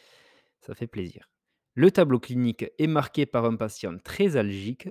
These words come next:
avec une attitude de traumatisé du membre supérieur. Le mec, il arrive, euh, il a pas l'air bien, tu fais, « Putain, mais toi, t'es, t'es traumatisé du membre supérieur, toi, non ? » Pouah,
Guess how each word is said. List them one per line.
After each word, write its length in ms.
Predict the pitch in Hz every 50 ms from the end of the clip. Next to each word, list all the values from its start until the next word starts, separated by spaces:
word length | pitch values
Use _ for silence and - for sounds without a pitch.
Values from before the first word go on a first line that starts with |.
| - _
avec 380 | - 127 123 139 170 160 - 123
une 100 | 117 131
attitude 580 | 147 147 - 156 147 - - 156 135 123 110
de 100 | 110 107
traumatisé 760 | 104 - - 110 139 165 170 156 - - - 127 120 139 170 165
du 100 | 131 123
membre 360 | 123 135 156 160 131 117 117
supérieur. 680 | - - - - 147 120 113 104 90 76 - - - _ _ _ _ _ _ _ _ _ _ _ _ _ _ _ _ _ _ -
Le 80 | 113
mec, 180 | 127 131 - -
il 100 | 101 92
arrive, 300 | 73 107 147 160 147 117 101
euh, 360 | 90 85 82 82 82 82 82 82 - _ _ _ _ _ _ _ _ _ _ _ _ _ _ _ _ _ _
il 100 | - -
a 80 | - -
pas 120 | - 123
l'air 140 | 127 127 131
bien, 140 | 127 170 160
tu 140 | 139 - -
fais, « 420 | - 107 85 78 73 78 80 - -
Putain, 300 | - 160 165 - 214 196
mais 160 | 170 123 104 -
toi, 180 | - 151 156
t'es, 360 | 156 _ - 98 92 95 95 - _
t'es 140 | - 104
traumatisé 640 | - - - 107 101 104 107 - - 165 180 190 175
du 100 | 139 123
membre 160 | 117 110 110
supérieur, 480 | - - 131 - 165 202 233 220 156 -
toi, 140 | - 98 101
non ? » 200 | 127 165 202 208 - _ _ _ _ _ _ _ _ _ _ _ _ _ _ _ _ _ _ _ _ _ _
Pouah, 340 | - - 117 - - - -